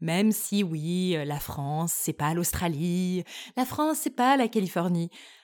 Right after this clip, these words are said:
Ouais, mais la France, c'est mes racines, en fait. Et il y a des choses fantastiques en France.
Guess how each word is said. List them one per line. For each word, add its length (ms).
Ouais, 260
mais 140
la 100
France, 380
c'est 240
mes 120
racines, 460
en 80
fait. 400
Et 60
il 60
y 40
a 40
des 100
choses 340
fantastiques 840
en 100
France. 580